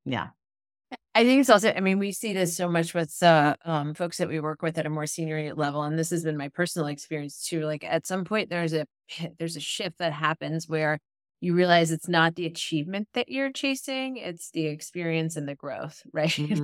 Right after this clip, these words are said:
Speaker 2: And
Speaker 1: Yeah.
Speaker 2: so
Speaker 1: Uh-huh.
Speaker 2: there's, yeah, I feel like for me at least, you know, early career, I, I really was convicted around, like, more, bigger, bolder, <laughs> better, right?
Speaker 1: Mm-hmm.
Speaker 2: Um, and then at a certain point, I realized, you know, I,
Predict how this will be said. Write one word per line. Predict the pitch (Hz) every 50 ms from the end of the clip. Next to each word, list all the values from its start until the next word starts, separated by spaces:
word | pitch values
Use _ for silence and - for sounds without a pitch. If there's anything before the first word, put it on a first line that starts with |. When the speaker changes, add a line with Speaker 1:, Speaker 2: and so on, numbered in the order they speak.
| 143 139
Speaker 2:
And | 127 127 - _ -
Speaker 1:
Yeah. | 151 175 196 180 151 156 170 -
Speaker 2:
so | - 160
Speaker 1:
Uh-huh. | 156 185 185 180 170 180 175 185 233 247 - _ _ _ _ _ _ _ _ -
Speaker 2:
there's, | 214 208 208 202 - -
yeah, | 220 214 208 214 202 196 196 202 202 202 202 - - 190 - -
I | 196 226 226
feel | - 220 208
like | 190 175 170
for | - 190
me | 180 185 185 180
at | 175 165
least, | 165 170 185 180 175 -
you | 165 156 175 165
know, | 160 -
early | - 196 196 190 190 170
career, | - - 180 175 165 160 156 156 151 147 165 - -
I, | -
I | 160
really | 170 170 175 175 175 170 170
was | 160 160 160 156
convicted | - - 165 160 147 156 165 165 165 - 165 151 151
around, | 151 156 156 151 147 147 151
like, | 151 147 147 -
more, | 165 165 156 156 151 156 147
bigger, | 143 143 - 156 147 147 143 139 139 143 _ _ _ _ _ _ _ _ _ _ _ _ _ _ _ _ _ -
bolder, | 165 180 175 170 170 160 156 147 143
<laughs> | 143 156
better, | 160 160 - - - - - 180 - -
right? | 214 - - 190 180 - _ 180
Speaker 1:
Mm-hmm. | 180 175 190 175 190 240 285 - _ _ _ -
Speaker 2:
Um, | 165 170 175
and | - 196 202 202
then | 190 185 175
at | 175 170 175
a | 170
certain | - - 269 277 262 233 190
point, | 208 202 175 165
I | 165
realized, | 165 165 170 175 175 170 170 165 165 175
you | 175
know, | 170
I, | 160 165 165